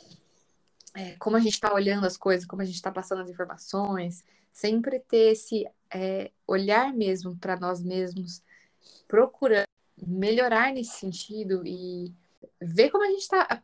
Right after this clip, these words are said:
passando mensagem pros outros, né? Porque, querendo ou não, a gente tá sempre influenciando as pessoas à nossa volta, e principalmente como mulheres, esposas, mães, a gente tá influenciando as pessoas mais importantes da nossa vida.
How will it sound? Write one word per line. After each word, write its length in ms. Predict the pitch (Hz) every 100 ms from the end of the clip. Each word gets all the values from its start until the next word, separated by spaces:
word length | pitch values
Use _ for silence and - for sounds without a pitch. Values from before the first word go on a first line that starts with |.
| -
passando 380 | 302 330 392 494
mensagem 440 | 269 214 190 185
pros 180 | 180 175
outros, 220 | 170 -
né? 120 | 185 214
Porque, 380 | 208 185 180
querendo 320 | - 208 277 349
ou 40 |
não, 200 | 214 269
a 60 | 233
gente 260 | 214 226
tá 160 | - 220
sempre 360 | 214 226 233 294
influenciando 460 | - 311 294 269
as 100 | 269
pessoas 320 | - 208 190
à 100 | 185 180
nossa 200 | 175 175
volta, 300 | 160 160 175
e 40 |
principalmente 540 | - 214 226 220 208 -
como 260 | 190 185 185
mulheres, 480 | 180 196 202 180 165
esposas, 680 | 165 - 170 175 175 165
mães, 420 | 165 175 233 - _ - _ _
a 40 | 170
gente 240 | 165 -
tá 120 | 180
influenciando 760 | 165 - 185 196 - 180 202 233 _ _ _ -
as 160 | 175
pessoas 300 | - 190 196
mais 280 | 185 180 262
importantes 540 | 349 349 330 277 240
da 80 | 262
nossa 320 | 247 247 277
vida. 320 | 233 185 160